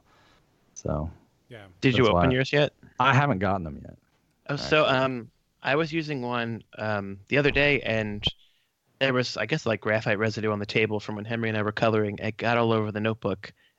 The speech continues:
Speaker 3: and then when I tried to erase it, the gray came off. So it was like, now it's the crappiest looking field notes I've ever had.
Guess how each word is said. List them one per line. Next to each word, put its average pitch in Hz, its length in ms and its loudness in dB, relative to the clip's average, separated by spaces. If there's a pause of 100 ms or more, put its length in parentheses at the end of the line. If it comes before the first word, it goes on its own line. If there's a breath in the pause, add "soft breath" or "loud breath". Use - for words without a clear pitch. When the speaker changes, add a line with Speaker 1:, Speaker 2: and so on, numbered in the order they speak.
Speaker 3:
and 113 120 4
then 113 100 4
when 117 80 2
I 117 60 4
tried 120 240 2
to 117 60 0
erase 113 320 -2
it, 110 160 -4
the 110 60 -10
gray 113 240 -4
came 104 260 -6
off. 98 440 -12 (480)
So - 200 0
it - 20 2
was 117 240 -2
like, 113 320 0
now 113 200 4
it's 107 120 -2
the 113 100 -2
crappiest 113 600 -2
looking 110 260 0
field 107 300 -2
notes 101 240 -2
I've 101 120 -2
ever 98 140 -2
had. 98 320 -2